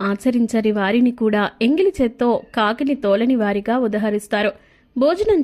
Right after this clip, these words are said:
చేసే ముందు మొదటి ముద్ద బయట గోడపై పెట్టి కాకుల్ని పిలిచేవారు పెద్దలు. అంతటి విశిష్టత ఉన్నటువంటి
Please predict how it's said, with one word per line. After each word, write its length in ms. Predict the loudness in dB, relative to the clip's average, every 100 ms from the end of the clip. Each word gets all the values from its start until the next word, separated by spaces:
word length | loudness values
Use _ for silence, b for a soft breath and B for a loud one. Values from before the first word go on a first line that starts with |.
| 0
చేసే 200 | -2 0
ముందు 440 | 0 2 0 0 -2
మొదటి 400 | -2 -2 -2 -2
ముద్ద 420 | -2 -2 -2 -2
బయట 420 | -2 -2 -2 -2
గోడపై 540 | -2 -2 -2 -2 -4 -4
పెట్టి 440 | -6 -4 -4 -4 -6
కాకుల్ని 420 | -6 -4 -2 -2
పిలిచేవారు 720 | -2 -4 -6 -4 -4 -2 -2
పెద్దలు. 460 | -4 -4 -4 -4 -6 b b b b b
అంతటి 420 | -4 -2 -4 -4
విశిష్టత 560 | -4 -4 -8 -10 -4 0
ఉన్నటువంటి 760 | 0 0 -2 -4 -2 -2 -2